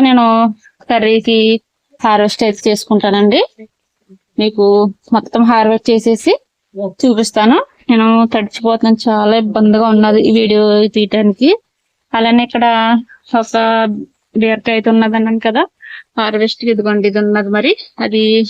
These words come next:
హార్వెస్ట్ చేసేదో కాదో ఒకసారి చూసి నేను హార్వెస్ట్ అయితే చేస్తాను అన్నమాట. పడుతూనే ఉన్నదండి వర్షం అయితేనే.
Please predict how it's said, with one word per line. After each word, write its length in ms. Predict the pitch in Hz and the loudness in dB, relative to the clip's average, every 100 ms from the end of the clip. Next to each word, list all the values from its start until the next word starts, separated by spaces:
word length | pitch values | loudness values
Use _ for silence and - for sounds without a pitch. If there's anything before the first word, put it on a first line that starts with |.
| - | -2
హార్వెస్ట్ 380 | 214 208 220 - | 0 0 0 0
చేసేదో 380 | 220 - 208 226 - - - _ _ _ | -2 -2 -2 0 0 -6 -20 _ _ _
కాదో 300 | 226 214 214 208 | -2 2 2 0
ఒకసారి 340 | - - 208 208 | 0 -2 -2 -2
చూసి 340 | 220 208 214 381 466 | -2 -2 0 -2 2
నేను 180 | 349 277 240 | 2 2 0
హార్వెస్ట్ 420 | 220 202 196 - | 0 -2 -2 -2
అయితే 180 | 208 294 - - - | -2 -2 -4 -8 -6
చేస్తాను 360 | 233 208 - 202 | -4 -4 -2 -2
అన్నమాట. 260 | 190 190 175 _ _ _ _ _ _ | 0 0 -4 _ _ _ _ _ _
పడుతూనే 440 | 240 220 226 226 254 | -2 0 2 2 2
ఉన్నదండి 400 | 247 226 214 208 202 | 2 2 2 2 2
వర్షం 220 | 208 - 208 | -2 -2 -4
అయితేనే. 320 | 196 202 240 | -2 0 0